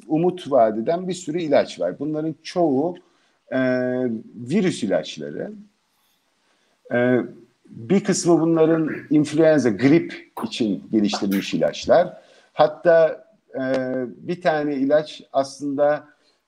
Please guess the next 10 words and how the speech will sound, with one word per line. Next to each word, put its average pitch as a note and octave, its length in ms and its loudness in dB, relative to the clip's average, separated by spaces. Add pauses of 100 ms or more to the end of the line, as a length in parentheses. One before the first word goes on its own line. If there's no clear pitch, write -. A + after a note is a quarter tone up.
(180)
Ebola D#3 320 0
için A#2 320 -6
geliştirilmiş, A2 760 -6
İsrail'de F#2+ 440 -2
Gilead'in F2+ 520 -4
geliştirdiği. D2+ 600 -6
Ebola D3 460 4
için A2 360 -6
geliştirilmiş B2 920 -2
ama C#3+ 260 2